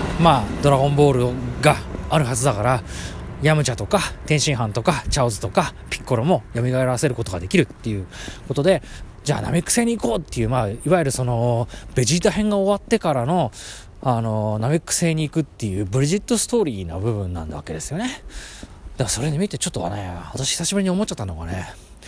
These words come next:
あの、まあ、主人公はね、悟空なんですけど、やっぱ「ドラゴンボール」ってのは、まあ、クリリンの話なんだなっていうのをね、つくづくね、思いましたね。あの、とどめを、う-、あの、ベジータにとどめをさせる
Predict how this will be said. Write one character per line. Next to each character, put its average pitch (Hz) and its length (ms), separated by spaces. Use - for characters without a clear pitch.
あ 127 120
の、 120 60
ま 127 120
あ、 101 60
主 135 140
人 370 240
公 359 100
は 151 80
ね、 117 100
悟 117 220
空 277 200
な 135 120
ん 110 60
で 107 60
す 98 120
け 92 100
ど、 98 320
や 202 80
っ - 40
ぱ - 80
「ド - 160
ラ 294 140
ゴ 392 60
ン 427 160
ボ 427 160
ー 320 40
ル」 220 40
っ - 20
て - 180
の 85 120
は、 92 380
ま 82 100
あ、 - 80
ク - 200
リ 440 120
リ 403 120
ン 285 80
の 156 80
話 123 380
な 127 120
ん 117 40
だ 117 120
な 117 260
っ - 20
て - 180
い - 20
う 117 40
の 107 60
を 104 40
ね、 104 140
つ - 120
く 151 120
づ 123 120
く 117 140
ね、 104 220
思 98 240
い 117 40
ま 117 100
し - 80
た 104 100
ね。 92 260
あ 127 180
の、 131 100
と 185 140
ど 240 100
め 294 160
を、 143 320
う-、 170 220
あ 147 140
の、 139 260
ベ 160 140
ジ 226 100
ー 233 40
タ 226 80
に 147 80
と 147 100
ど 160 100
め 170 80
を 143 80
さ 135 140
せ 180 140
る 123 240